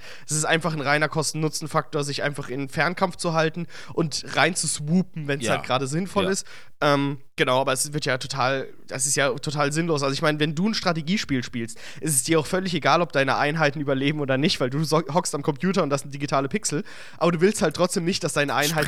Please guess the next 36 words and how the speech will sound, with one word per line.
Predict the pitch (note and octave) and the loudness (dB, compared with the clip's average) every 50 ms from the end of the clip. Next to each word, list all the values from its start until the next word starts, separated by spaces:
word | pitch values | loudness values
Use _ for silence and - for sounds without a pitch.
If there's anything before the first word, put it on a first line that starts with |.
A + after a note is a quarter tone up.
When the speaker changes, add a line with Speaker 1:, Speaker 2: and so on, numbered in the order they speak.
| F#3 | 2
Speaker 2:
Sprich | D#3 - - - - | 2 2 0 -2 -2
Speaker 1:
dumm | - F3 E3 E3+ E3 D3+ C3+ - - - - | 0 0 0 2 0 -4 -6 -8 -10 -14 -8
Speaker 2:
sprich | - - - - - D3 C#3 - - | -6 -6 -4 0 0 0 2 2 0
für | - D3+ C#3+ | 2 2 2
dich | A#2+ A#2+ - | 2 0 -2
selber, | - - A#2+ G#2+ C3 E3 D3+ C#3 A2+ | -2 0 0 0 0 2 2 2 0
du | G2+ G#2+ G#2+ | 0 -2 -4
Soziopath, | G2+ A2+ G#2+ G2 - A2 G2+ - A#2 G2 E2+ E2+ D#2+ - | -4 -6 -6 -6 -6 -8 -6 -4 -4 -2 -2 -2 -4 -6
ey. | E2 F2 E2 | -8 -10 -8
Ich | D#2 - - | -8 -8 -6
fühl | - - B2+ B2 | -2 0 0 0
mit | B2 A#2+ A2 - | 0 -2 -4 -2
jedem | B2 B2+ B2+ B2+ A#2 | 0 0 0 0 -2
einzelnen | - - A2+ A#2+ C3 - C3+ B2 A#2+ A#2 A2+ | -2 -2 -2 -2 -2 -4 -4 -4 -6 -6 -6
Infanteristen | B2 B2+ - C3 G#2+ - - B2 B2 - - - A3 F#3 | -8 -8 -6 -6 -6 -6 -6 -6 -4 -4 -2 -2 -2 -2
mit. | D3+ C#3 | -2 -4
Speaker 1:
<laughs> | - F#4+ D#4+ A#3+ - | -4 2 2 2 2
Speaker 2:
Deswegen | - - G#4 - G#2 | 2 0 0 2 2
hat | A#2+ - - | -2 -4 -4
mich | A#2+ - | -6 -2
Dawn | - A#2 A2+ G#2+ | 0 0 0 0
of | G2 F2+ G#2+ | -2 -4 -2
War | A2+ A#2+ A#2 | -2 -2 -2
so | G#2+ F2 | -2 -4
fertig | - - - B2+ B2 A2+ - | -6 -4 -2 -2 -2 -2 -6
gemacht, | - - - C3 - | -8 -8 -8 -6 -4
ey. | F3 E3 D#3+ | -2 0 2
Speaker 1:
Ja, | D#3 D3 D3+ D#3+ F3+ G3 F#3+ | 2 2 2 0 2 4 4
okay, | F3 D#3 - - D3+ D#3 D#3+ D#3 | 2 2 0 0 2 4 4 4
gut, | C#3+ D#3 D#3 D3+ D3+ | 2 0 -2 -2 -2
du | D3+ | -4
bist | E3 - - | -4 -2 0
aber | F3+ D#3 D#3+ D3+ | 2 4 4 4
auch | D#3 D3+ D3+ | 4 2 2
ganz | - D#3+ D#3+ F#3 - - - - | 4 4 4 4 2 -2 -4 -2
speziell. | - D#3 C#3+ C#3 - D3 C3+ A#2+ A#2+ A#2+ B2 | -2 -2 -2 0 2 4 6 6 6 4 4